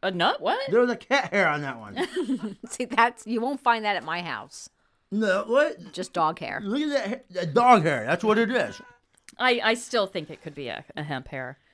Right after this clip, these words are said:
Speaker 1: Okay, and then, uh, um, Ingrid did bring in these microgreens,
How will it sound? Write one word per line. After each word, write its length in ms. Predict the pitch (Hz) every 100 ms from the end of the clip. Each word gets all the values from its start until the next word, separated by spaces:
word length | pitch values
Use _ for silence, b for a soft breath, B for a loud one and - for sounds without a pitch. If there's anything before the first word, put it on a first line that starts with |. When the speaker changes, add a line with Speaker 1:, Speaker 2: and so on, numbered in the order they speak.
| _ 233
Speaker 1:
Okay, 280 | 269 247
and 140 | 202 220
then, 200 | 214 208
uh, 340 | 202 190 180 - -
um, 520 | 214 208 196 190 - _ -
Ingrid 300 | 226 247 220
did 200 | 240 214
bring 200 | 226 220
in 120 | 214
these 180 | 214 208
microgreens, 720 | 190 196 226 151 151 113 -